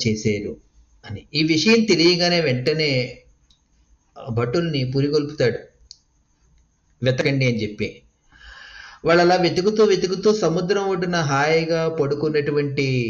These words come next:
ఈ మాధవదాసు పక్కనే బంగారు పళ్ళెం కనిపిస్తుంది. వీడే దొంగతనం చేసుంటాడని చెప్పేసని జబ్బలు పట్టుకుని ఆ బంగారు పళ్ళెంతో పాటు రాజుగారి దగ్గరికి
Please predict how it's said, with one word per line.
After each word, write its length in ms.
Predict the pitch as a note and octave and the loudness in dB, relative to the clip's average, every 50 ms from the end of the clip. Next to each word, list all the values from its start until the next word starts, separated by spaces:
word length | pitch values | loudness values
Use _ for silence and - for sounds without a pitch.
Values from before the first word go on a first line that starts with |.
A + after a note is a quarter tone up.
| G#2+ G#2 - - - - - | -4 -8 -10 -12 -12 -6 -2
ఈ 100 | C3 B2+ | -2 0
మాధవదాసు 680 | A#2 A2+ A2 A#2+ C3 D#3 D#3+ D#3+ D#3 E3 D#3 D3 - D3 | 0 0 -2 -2 0 0 0 0 0 0 -2 -2 -2 -6
పక్కనే 500 | B2+ - A2+ - - - - D#3+ E3+ F3 | -6 -8 -10 -10 -8 -6 -6 -4 -4 -4
బంగారు 500 | C#3+ C3 A2+ A2+ B2 C3 C3+ C3+ C3+ C3 | -4 -4 -4 -4 -2 -2 -2 -2 -2 -2
పళ్ళెం 220 | B2+ B2+ B2 A#2+ A#2+ | -2 -2 -2 -2 -2
కనిపిస్తుంది. 680 | - A2 G#2+ G#2+ - - - - F2+ F2+ G2+ G#2+ - - _ _ _ _ _ _ _ _ _ - _ _ _ - A#2 | -2 -4 -4 -4 -8 -14 -16 -18 -18 -14 -14 -14 -14 -16 _ _ _ _ _ _ _ _ _ -20 _ _ _ -8 -4
వీడే 380 | C3 D#3 F#3+ A3 A#3+ A#3+ A#3+ G#3+ | 0 2 4 6 6 6 6 4
దొంగతనం 440 | F#3 F3 F3 F3 F3+ F3 F3 E3+ - - | 2 2 0 0 0 0 0 0 -2 -2
చేసుంటాడని 560 | D3 C#3 C#3 D3+ C#3+ C#3 C#3+ C#3+ C3+ C3+ C3 B2 | -2 -2 -2 -2 -4 -2 -2 -2 0 0 -2 0
చెప్పేసని 640 | B2+ A#2+ - - C3 B2 - C#3 C3 G3+ A3 - - - - - _ B2 | -2 -2 -2 -2 -2 -2 -2 -4 -4 -6 -8 -12 -14 -20 -20 -16 _ -8
జబ్బలు 380 | A2+ A#2 A#2 A2 A2+ C#3 D3 C3+ | -4 -4 -2 -2 -2 -2 -2 0
పట్టుకుని 460 | C3+ B2 - A#2 B2+ C#3 E3 A#3 - _ _ _ _ _ _ _ _ - | -2 -4 -4 -4 -6 -6 -6 -6 -10 _ _ _ _ _ _ _ _ -4
ఆ 40 | A#2+ | -2
బంగారు 420 | A2+ B2 A#2+ B2 C#3 D3 D3+ D3 | 0 0 0 0 0 0 2 0
పళ్ళెంతో 420 | C#3+ C#3+ C#3+ C#3 C3+ C3 B2+ C#3 B2+ | 0 0 -2 -2 -2 -2 0 -2 0
పాటు 300 | - C3+ B2 B2 E3+ F3 | 0 0 -2 0 -2 -2
రాజుగారి 460 | D#3 B2 A#2 A#2+ B2+ B2+ B2+ B2+ B2 | 0 0 0 0 0 2 2 2 2
దగ్గరికి 560 | B2 A#2+ A#2+ A#2 G#2+ - G#2 F#2+ F2 - | 2 -2 -2 -4 -6 -8 -8 -8 -10 -12